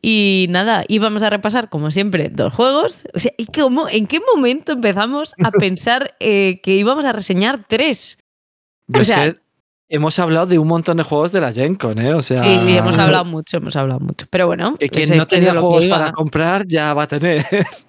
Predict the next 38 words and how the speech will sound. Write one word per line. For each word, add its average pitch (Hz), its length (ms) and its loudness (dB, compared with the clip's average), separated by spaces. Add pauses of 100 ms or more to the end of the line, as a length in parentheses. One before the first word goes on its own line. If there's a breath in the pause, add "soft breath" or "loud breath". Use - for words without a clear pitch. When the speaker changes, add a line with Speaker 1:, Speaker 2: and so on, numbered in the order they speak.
(220)
Speaker 1:
Sí, 214 140 0
sí, 196 320 0 (100)
Speaker 2:
Lo 156 140 0
Speaker 1:
desde 175 200 4
Speaker 2:
siento. 165 120 4
Speaker 1:
luego. 185 200 2 (920 loud breath)
<laughs> 214 440 0
Lo 214 120 2
siento 233 320 0
por 170 140 2
vuestros 175 260 0
Speaker 2:
Lo 143 80 4
Speaker 1:
bolsillos. 170 460 2
Speaker 2:
siento. - 100 -4 (1300 loud breath)
Speaker 3:
Nah, 226 200 0
Speaker 1:
Bueno, 220 80 4
Speaker 3:
es 185 80 0
Speaker 1:
lo 185 60 2
Speaker 3:
igual, 202 160 4
Speaker 1:
dicho. 202 120 2
Speaker 3:
esta 254 160 -2
buena, 262 280 0
esta 302 260 0
buena 294 200 2
gente 240 280 -6
se 208 80 0
compra 208 220 0
los 202 100 0
juegos 233 260 -2
sin 220 100 -4
que 185 100 -4
nosotros 170 260 -4
hagamos 175 360 -2
nada, 165 380 -2
¿eh? 190 60 -2
Tampoco 185 1080 -2
Speaker 2:
Eh, 127 160 -2
bueno. 101 280 -4